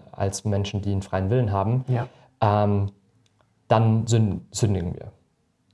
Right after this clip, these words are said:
Speaker 2: Ja.
Speaker 1: Das heißt, wenn wir nicht im absoluten Einklang mit Gott leben, dann sündigen wir.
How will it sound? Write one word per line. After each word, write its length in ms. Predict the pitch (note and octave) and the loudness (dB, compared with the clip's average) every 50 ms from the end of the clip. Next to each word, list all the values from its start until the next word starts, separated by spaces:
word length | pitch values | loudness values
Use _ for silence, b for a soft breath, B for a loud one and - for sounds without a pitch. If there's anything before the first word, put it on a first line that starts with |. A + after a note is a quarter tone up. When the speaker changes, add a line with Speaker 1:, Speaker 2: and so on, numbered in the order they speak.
| _ _ _ _ _ _ _ _ _ _ _ - | _ _ _ _ _ _ _ _ _ _ _ -14
Speaker 2:
Ja. 180 | - G#2 A2+ B2+ | -8 -4 -2 -2
Speaker 1:
Das 140 | B2+ A2+ - | 0 2 2
heißt, 160 | A#2+ A2+ - | 2 2 2
wenn 100 | A#2 A2+ | 2 4
wir 80 | A#2 | 4
nicht 160 | C3+ - - - | 4 2 2 0
im 140 | G#2+ - - | -2 0 0
absoluten 520 | D#3+ F#3 F3+ - - E3+ D#3+ F3 F3 C#3+ C3+ | 0 0 0 0 -2 0 0 0 0 -2 0
Einklang 640 | C3+ C3 B2+ C3+ C3 - - F#2 F#2+ G2+ A2 A2+ - _ _ _ _ _ _ _ - | 0 2 2 2 2 2 0 -2 -2 -2 -4 -6 -8 _ _ _ _ _ _ _ -6
mit 140 | G#2+ G2+ - | -6 0 2
Gott 200 | A#2+ A2+ A2+ - | 2 0 2 -2
leben, 340 | G2 F#2+ F#2 G2 G2 G2+ - - | -2 -2 -2 -4 -6 -8 -4 -2
dann 180 | A2+ G#2+ G2+ | -2 0 0
sündigen 380 | F#2 G2+ F#2 F2 - - - - | 0 -2 -2 -4 -6 -8 -10 -12
wir. 180 | - - - | -12 -12 -14